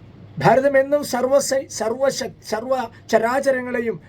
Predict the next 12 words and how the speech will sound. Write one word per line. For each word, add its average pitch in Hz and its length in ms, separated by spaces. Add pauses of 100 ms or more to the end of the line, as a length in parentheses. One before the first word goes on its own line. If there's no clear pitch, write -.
(100)
പ്രേമിച്ചിട്ടേ 226 680
ഉള്ളൂ, 127 180 (220)
സർവചരാചരങ്ങളെയും 240 1080 (280)
ബഹുമാനിച്ചിട്ടേ 190 840
ഉള്ളൂ, 180 180 (280)
സർവചരാചരങ്ങളെയും 190 1080 (360)
ആദരിച്ചിട്ടേ 180 580
ഉള്ളൂ. 165 220 (340)
നവൈരം 247 480 (120)
സർവഭൂതാനം 220 960
എന്ന 202 140 (400)
പവിത്രമായ 208 640